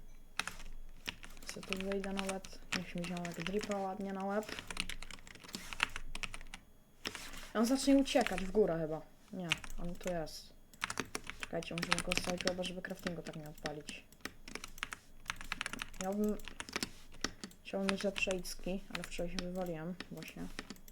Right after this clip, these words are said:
W ogóle jest jakiś nowy sposób. Bo ziomek ci marchewki niszczy na ryju.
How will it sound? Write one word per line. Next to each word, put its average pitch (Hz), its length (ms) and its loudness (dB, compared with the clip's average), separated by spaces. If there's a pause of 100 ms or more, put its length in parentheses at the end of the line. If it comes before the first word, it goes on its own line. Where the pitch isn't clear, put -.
(1160)
W - 40 -2
ogóle 208 200 8
jest 226 120 10
jakiś 240 160 6
nowy 262 180 10
sposób. 220 540 6 (1600)
Bo 196 280 6 (140)
ziomek 226 280 6
ci - 120 4
marchewki 240 460 6
niszczy 165 340 -2
na 160 140 0
ryju. 165 300 4